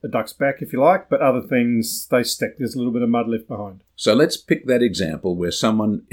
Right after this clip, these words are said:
Speaker 2: has, has, is carrying this thing after the event. Now they come to me, for instance, and they say, "Well, Pastor Chris, how do we actually work through this so that we can remove it?" And I, I identify just a handful of very simple things to do.
Speaker 1: Mm-hmm.
Speaker 2: And, and they would be a bit surprised at the questions I might ask them.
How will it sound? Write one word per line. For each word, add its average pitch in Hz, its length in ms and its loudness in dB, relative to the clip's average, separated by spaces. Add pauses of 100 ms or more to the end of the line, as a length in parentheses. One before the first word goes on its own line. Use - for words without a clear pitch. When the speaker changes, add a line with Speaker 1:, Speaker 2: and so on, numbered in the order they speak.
Speaker 2:
has, - 480 -6
has, 110 260 -6
is 117 160 -4
carrying 117 460 -2
this - 180 -4
thing 95 180 -4
after 80 300 -10
the 80 140 -14
event. 82 280 -16 (680)
Now 160 220 4
they 139 100 0
come 127 240 0
to 92 80 -2
me, 87 200 0
for 78 180 -6
instance, 85 320 -6
and 95 80 -4
they 92 60 -6
say, 101 140 0
"Well, 95 120 -2
Pastor 92 340 -4
Chris, - 280 -4
how 123 180 0
do 156 80 0
we 135 180 4
actually 101 400 -2 (240)
work 107 340 2
through 120 220 0
this 95 260 -2
so 113 200 0
that 98 160 -2
we 107 120 0
can 95 400 -4
remove 127 380 2
it?" 73 140 -8 (560)
And 131 140 4
I, 131 200 0 (220)
I 123 180 2
identify 127 500 2
just - 160 -6
a 120 60 -2
handful 165 400 0
of 107 100 0
very 131 200 4
simple - 300 -4
things 95 320 -2
to 101 120 -10
do. - 260 -6 (160)
Speaker 1:
Mm-hmm. 117 180 -8 (160)
Speaker 2:
And, 131 320 4
and 131 160 2
they 151 140 4
would 214 140 4
be 190 120 4
a 151 60 2
bit 147 140 -4
surprised 101 720 -2
at 92 100 -4
the 110 80 -8
questions 101 480 -2
I 80 120 -6
might 78 200 -8
ask 101 340 -6
them. - 180 -16